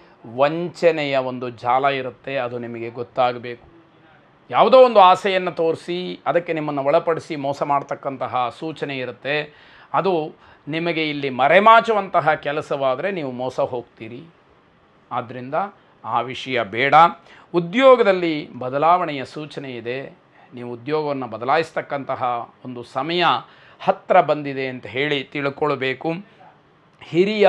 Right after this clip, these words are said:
ಅಧಿಕಾರಿಗಳಿಂದ ಪ್ರಶಂಸೆ ಮತ್ತು ಗೌರವ. ನಿಮ್ಮ ಶಿಸ್ತುಬದ್ಧವಾದಂತಹ ಕೆಲಸಕ್ಕೆ ದೊಡ್ಡವರು ಬೆಲೆಯನ್ನು ಕೊಡ್ತಾರೆ, ಅದನ್ನು ಗೌರವಿಸ್ತಾರೆ, ಮೆಚ್ಚುತ್ತಾರೆ, ಹೊಗಳುತ್ತಾರೆ. ಅದೆಲ್ಲದಕ್ಕೂ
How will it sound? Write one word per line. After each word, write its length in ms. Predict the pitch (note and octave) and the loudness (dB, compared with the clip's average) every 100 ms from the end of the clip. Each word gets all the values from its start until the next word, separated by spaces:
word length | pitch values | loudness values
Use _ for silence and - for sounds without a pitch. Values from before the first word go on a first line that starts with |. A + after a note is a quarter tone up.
| D#3+ C#3 - A2+ | 6 2 -4 -14
ಅಧಿಕಾರಿಗಳಿಂದ 960 | A2+ D3 G3 G3 G#3 F#3 E3 D#3 C#3 C3+ - | -12 -2 2 4 2 0 -2 -2 -2 -4 -4
ಪ್ರಶಂಸೆ 560 | A2+ - D#3+ D3+ D3 C#3 | -12 -8 -8 -8 -10 -10
ಮತ್ತು 220 | C3 - A#2+ A2 | -10 -12 -18 -14
ಗೌರವ. 300 | A#2+ B2 A2+ A2+ _ - _ | -12 -10 -10 -14 _ -20 _
ನಿಮ್ಮ 220 | - C3+ B2 | -8 -6 -6
ಶಿಸ್ತುಬದ್ಧವಾದಂತಹ 1160 | - - - E3+ E3+ C#3 D3+ D3+ D3 C3+ A#2 B2 A#2+ - | -6 -8 -2 0 0 0 0 2 2 0 -4 -4 -4 0
ಕೆಲಸಕ್ಕೆ 460 | F3 G#3+ A#3+ - E3 | 2 4 2 -2 -6
ದೊಡ್ಡವರು 400 | D3 C#3 C#3+ C3+ B2+ | -4 -4 -4 -4 -4
ಬೆಲೆಯನ್ನು 380 | C3 C#3+ C#3 C3 B2+ | -4 -4 -6 -8 -12
ಕೊಡ್ತಾರೆ, 440 | B2 - B2 A#2+ C#3 D3 - - B2+ | -14 -12 -10 -8 -10 -10 -20 -14 -6
ಅದನ್ನು 320 | B2+ D3 C#3+ B2+ B2 | -2 -2 -4 -8 -4
ಗೌರವಿಸ್ತಾರೆ, 760 | C#3+ F3 F3 - - B2+ B2 C#3+ C3 E3+ | -2 0 -2 -6 -6 -4 -4 -8 -2 0
ಮೆಚ್ಚುತ್ತಾರೆ, 760 | G#3 - D4 - E3 C#3 B2 A#2 - | 0 0 -4 2 4 4 2 -6 -8
ಹೊಗಳುತ್ತಾರೆ. 600 | C#3 D#3 A3 F3 A#2 - _ _ _ _ _ _ | -8 -4 -6 -6 -10 -10 _ _ _ _ _ _
ಅದೆಲ್ಲದಕ್ಕೂ 640 | A#2+ - D3+ F3+ F#3 F#3 | -14 -10 -2 0 0 -4